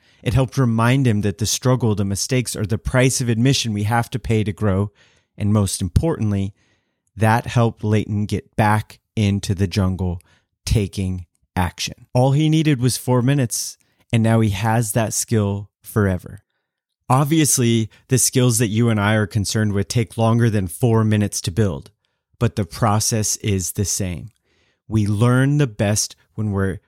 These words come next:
trying to catch the coin, when we're taking action in the jungle. Every word that we've recorded so far,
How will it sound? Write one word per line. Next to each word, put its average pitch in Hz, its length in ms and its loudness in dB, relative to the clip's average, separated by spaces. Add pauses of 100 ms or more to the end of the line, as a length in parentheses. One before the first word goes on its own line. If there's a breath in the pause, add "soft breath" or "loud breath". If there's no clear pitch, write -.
(120)
trying 123 520 2
to 120 60 2
catch - 400 -4
the 117 80 -4
coin, 95 360 -4
when 104 160 -2
we're 101 100 0
taking 139 560 0
action 117 400 0
in 104 140 2
the 101 60 -2
jungle. 92 500 -4 (440)
Every 135 680 0 (260)
word 104 720 0 (300)
that 95 220 0
we've 107 260 -2
recorded 107 500 -2
so 107 200 -4
far, 101 500 -6